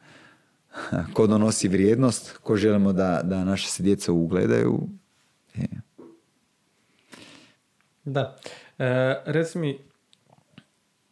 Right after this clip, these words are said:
Speaker 2: kakvo je stanje u Hrvatskoj po pitanju zdravstvenog turizma? Znaš, e, Hrvatska oduvijek ima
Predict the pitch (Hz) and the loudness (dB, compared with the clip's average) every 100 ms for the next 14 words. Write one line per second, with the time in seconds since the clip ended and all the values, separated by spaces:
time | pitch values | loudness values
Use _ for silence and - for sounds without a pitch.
0 | _ _ _ _ - _ 185 196 220 - | _ _ _ _ -20 _ -4 0 -4 0
1 | 143 170 175 123 139 160 - - 120 120 | 0 0 0 -2 0 0 -2 -4 -4 -4
2 | - 135 143 120 113 120 127 123 107 - | -4 -2 -2 0 0 0 -2 -6 -8 -6
3 | 113 110 113 127 120 _ _ _ - _ | -4 -4 -6 -12 -16 _ _ _ -20 _
4 | 131 123 - 120 117 - 135 143 147 139 | -8 -6 -4 -4 -4 -8 -4 -4 -4 -2
5 | 123 - - _ - 151 139 123 120 135 | 0 -2 -10 _ 0 0 2 0 -2 -2
6 | 135 120 113 110 | 0 2 0 -2